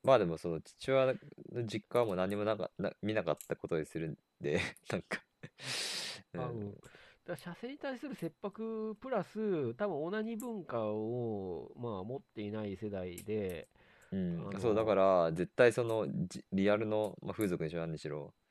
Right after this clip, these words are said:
Speaker 1: そういう場所はないと思う。
Speaker 2: うん。
Speaker 1: うん。切迫性でどうにもな-、ならなくなっちゃうんでしょうね、多分。うん。
Speaker 2: そうなんですね。金かかってしょうがないな。だから、もう少しど-、
Speaker 1: うん。
Speaker 2: オナニーとか、だから、まあ、
Speaker 1: <laughs> ま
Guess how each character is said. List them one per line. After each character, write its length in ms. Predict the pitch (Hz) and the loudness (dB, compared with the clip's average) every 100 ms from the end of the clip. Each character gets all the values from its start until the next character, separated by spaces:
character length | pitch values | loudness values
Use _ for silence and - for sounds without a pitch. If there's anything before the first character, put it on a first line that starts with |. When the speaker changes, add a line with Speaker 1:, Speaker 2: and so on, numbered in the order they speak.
| _ _ - - _ _ | _ _ -20 -20 _ _
Speaker 1:
そ 180 | - 110 | -2 0
う 40 | |
い 180 | 107 110 | 2 2
う 80 | 104 - | 0 -6
場 240 | 117 92 95 | -8 -2 -2
所 140 | 107 | 0
は 60 | 98 | 0
な 120 | 101 | -2
い 80 | 80 | -2
と 100 | 73 | -6
思 320 | 76 73 73 - - - _ - | -6 -8 -10 -18 -20 -20 _ -12
う。 40 | |
Speaker 2:
う 20 | 170 | -12
ん。 20 | |
Speaker 1:
う 20 | |
ん。 60 | - _ - - _ - | -12 _ -20 -20 _ -14
切 160 | - - | -12 -4
迫 220 | - 90 | -2 -2
性 180 | - 95 | 0 0
で 100 | 90 | 0
ど 100 | 85 | 0
う 40 | 92 | 0
に 60 | |
も 100 | 92 | 0
な-、 140 | 90 92 | -2 -2
な 100 | - | -2
ら 100 | 90 | -2
な 0 | |
く 40 | 78 | 0
な 80 | 64 | -4
っ 40 | |
ち 140 | - | -4
ゃ 20 | 73 | -8
う 40 | |
ん 180 | - 53 | -8 -12
で 60 | |
し 80 | - | -12
ょ 40 | - | -10
う 40 | |
ね、 140 | 95 - | -10 -10
多 80 | |
分。 200 | - - - _ - | -12 -12 -18 _ -20
う 20 | |
ん。 40 | - - - - 87 - | -18 -16 -18 -20 -20 -14
Speaker 2:
そ 80 | - | -14
う 40 | |
な 40 | - | -14
ん 40 | |
で 40 | - | -16
す 40 | |
ね。 80 | - - | -20 -16
金 220 | - 117 | -16 -16
か 80 | - | -16
か 140 | - | -18
っ 20 | |
て 100 | - | -16
し 80 | 127 | -10
ょ 60 | 113 | -6
う 60 | |
が 60 | 107 | -6
な 80 | 98 | -8
い 40 | |
な。 80 | 90 | -10
だ 60 | 104 | -10
か 200 | 107 113 | -10 -10
ら、 120 | 123 - _ - | -12 -16 _ -14
も 120 | 294 | -12
う 60 | 180 | -8
少 60 | - | -10
し 180 | - 185 | -8 -12
ど-、 80 | 131 | -10
Speaker 1:
う 40 | 175 | -8
ん。 40 | |
Speaker 2:
オ 40 | |
ナ 80 | 175 | -6
ニ 100 | 151 | -6
ー 40 | 120 | -8
と 80 | - | -10
か、 80 | - | -8
だ 80 | 127 | -4
か 60 | |
ら、 80 | 117 | 0
ま 800 | 104 104 107 104 123 127 95 80 | 0 0 -4 -8 -6 -4 -2 -2
あ、 0 | |
Speaker 1:
<laughs> 0 | |
ま 140 | 98 | 2